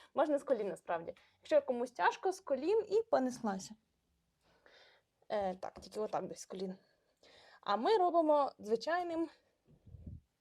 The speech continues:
Звичайно. Поїхали.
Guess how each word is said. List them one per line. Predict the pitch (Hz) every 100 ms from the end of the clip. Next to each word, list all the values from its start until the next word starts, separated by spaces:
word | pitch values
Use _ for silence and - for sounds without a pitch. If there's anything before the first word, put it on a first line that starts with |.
| _ _ _ _ _ _ - - - - - - - - _ _ _ _
Звичайно. | 277 - 151 160 165 _ _ _ _
Поїхали. | 330 262 202 180